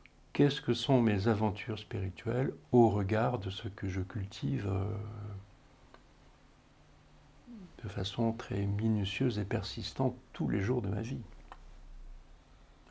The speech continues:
Ça reste quand même là, ce qui est, euh, puissamment transformateur ou non transformateur. Hein, si je pense règlement du crédit agricole parce que c'est mon boulot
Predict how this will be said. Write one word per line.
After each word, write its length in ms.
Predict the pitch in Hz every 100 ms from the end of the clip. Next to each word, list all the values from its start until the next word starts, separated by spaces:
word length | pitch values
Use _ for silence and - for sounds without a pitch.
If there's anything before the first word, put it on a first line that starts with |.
| 113
Ça 260 | - 104 101
reste 200 | 117 113
quand 140 | 110
même 200 | 104 104
là, 240 | 107 127 - - - - - - - - - - - - - - - - - - - -
ce 140 | - -
qui 280 | - 101
est, 140 | 95 92
euh, 320 | 90 87 92 -
puissamment 500 | - 117 113 101 101
transformateur 880 | 101 107 101 107 98 90 92 107 95
ou 140 | 87 - - -
non 260 | 117 104 120
transformateur. 760 | 113 95 - 98 110 - 95 - - - - - - - - -
Hein, 80 | 117
si 180 | 117 127
je 120 | 113
pense 600 | 113 117 127 123 - - - - - - - - - - - - - - - -
règlement 500 | 120 123 120 131 131
du 100 | 120
crédit 300 | 117 113 110
agricole 640 | 107 104 101 117 110 104 - - - - - - - - -
parce 160 | 113
que 100 | -
c'est 140 | 113 117
mon 160 | 110
boulot 480 | 110 110 110 110 -